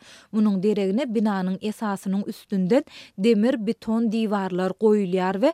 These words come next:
olaryň iki ýerinden, ýagny aşagyndan we ýokarsyndan armatura svarka edilýär. Soňra bu diýwarlaryň iki ugry boýunça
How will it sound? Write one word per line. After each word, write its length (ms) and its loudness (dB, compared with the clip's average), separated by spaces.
olaryň 520 4
iki 340 -2
ýerinden, 500 0
ýagny 380 0
aşagyndan 760 0
we 160 -2
ýokarsyndan 720 0
armatura 720 0
svarka 560 -4
edilýär. 760 0
Soňra 420 0
bu 60 0
diýwarlaryň 760 0
iki 220 -8
ugry 380 -2
boýunça 440 -2